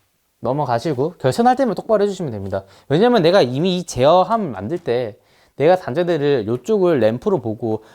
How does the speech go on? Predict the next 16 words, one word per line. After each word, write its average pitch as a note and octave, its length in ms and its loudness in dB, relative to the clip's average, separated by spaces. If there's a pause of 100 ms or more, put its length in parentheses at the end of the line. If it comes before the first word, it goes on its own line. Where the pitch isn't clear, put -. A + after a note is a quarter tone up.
(120)
요쪽을 F3+ 540 2
스위치로 A#3 360 -4
보신 B2 280 -6
거잖아요. G#2 520 -4 (360)
그러면 G#3 440 2
이제 A2+ 200 0
단자대 C#3+ 800 2
제어함이 D#3+ 400 2
돌아가려면은 C3 760 0
이제 G#2 120 -6
단자대에 B2 440 -4
맞게끔 G#2 380 -8
결선을 A2 380 -6
해야 E3 160 -2
되기 C3+ 220 -2
때문에, A2 420 -8